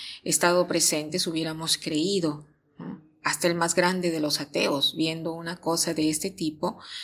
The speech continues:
no logra no creer. Pero, ¿estos qué hacen?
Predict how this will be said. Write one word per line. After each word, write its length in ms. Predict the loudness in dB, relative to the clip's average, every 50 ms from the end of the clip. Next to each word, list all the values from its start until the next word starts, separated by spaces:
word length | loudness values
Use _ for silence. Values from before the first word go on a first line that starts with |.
| -14 -12 _
no 220 | -2 0 2 2
logra 600 | 4 4 6 4 4 2 0 -4 -4 -6 -8 -8 -10 -16 -20 _ _
no 280 | 2 4 4 4 4 2
creer. 800 | 0 2 2 4 4 4 4 2 2 0 -4 -12 -18 -20 -20 _ _ _ _ _ _ _ _ _ _ _ _ _ _ _ 4
Pero, 540 | 4 6 6 6 4 4 0 -4 -6 -14 -20 _ _ _ _ _ _ _ _ _ _
¿estos 380 | 4 4 4 4 4 4 4
qué 180 | 4 4 2 2
hacen? 560 | 2 2 2 0 0 -2 -4 -6 -10 -14 -18